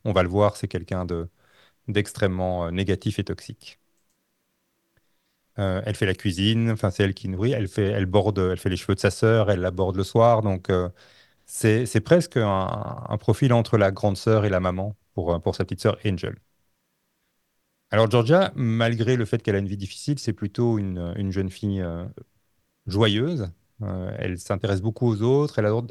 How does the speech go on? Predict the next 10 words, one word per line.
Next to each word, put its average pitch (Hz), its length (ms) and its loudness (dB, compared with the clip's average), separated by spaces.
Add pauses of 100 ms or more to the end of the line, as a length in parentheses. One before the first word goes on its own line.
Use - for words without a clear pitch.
elle 101 100 -4
adore 135 220 0
danser, 117 520 -4 (360)
et 127 120 2
son 104 180 0
rêve, 107 180 2
c'est 120 120 -4
de 98 80 -2
devenir 95 320 0 (100)
infirmière. 82 440 -8